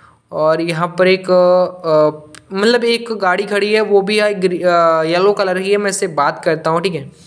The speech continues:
but गाइस मेरे को लुक इसका काफ़ी पसंद आ रहा है, ठीक है। और ये गाड़ी कौन सी है यार, एक मिनट, भाई बिल्कुल डिज़ाइन अलग है। ये गाड़ी कब, कब आ गई यार, बहुत ख़तरनाक लग रही, आई एट,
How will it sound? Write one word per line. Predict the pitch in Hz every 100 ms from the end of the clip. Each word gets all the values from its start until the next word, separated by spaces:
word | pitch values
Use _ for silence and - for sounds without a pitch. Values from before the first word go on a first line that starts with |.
| - - - - 160
but | 190
गाइस | 190 208 208
मेरे | 180 185
को | 202
लुक | 185 170 185 233 240
इसका | 226 214
काफ़ी | 208 170 156 180
पसंद | 175 160 160 156
आ | 135
रहा | 139
है, | 131
ठीक | 131 175
है। | 139 135 - - - _ -
और | 151 143 156
ये | 160 190
गाड़ी | 214 175 160
कौन | 156 147
सी | 139 139
है |
यार, | 139 147 165 - _ _ - - 165
एक | 151
मिनट, | 151 147 170 170 180 - _ _ _ _ _
भाई | 160 214
बिल्कुल | 208 170 202 202 247 233
डिज़ाइन | 226 220 226 220
अलग | 214 214 208
है। |
ये | 214 233
गाड़ी | 226 220
कब, | 214 202 185
कब | 180
आ | 165
गई | 160 196
यार, | 220 156 131
बहुत | 151 170 196
ख़तरनाक | 190 185 185 175 170
लग | 175 175 170
रही, | 185 -
आई | 170 208
एट, | 226 202 208 208 -